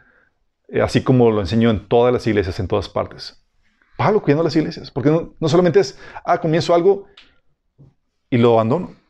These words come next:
Comenzar algo implica es, "Dale seguimiento". Oye, ¿evangelizaste a alguien?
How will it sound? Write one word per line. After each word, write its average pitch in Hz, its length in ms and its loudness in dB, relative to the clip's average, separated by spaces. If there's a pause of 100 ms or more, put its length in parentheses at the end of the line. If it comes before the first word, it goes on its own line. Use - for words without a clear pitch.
(1300)
Comenzar 113 380 0
algo 165 400 0 (160)
implica 147 380 0
es, - 280 -6
"Dale 120 200 -2
seguimiento". 123 560 -4 (720)
Oye, 147 160 4
¿evangelizaste 127 520 0
a 175 60 4
alguien? 180 340 -4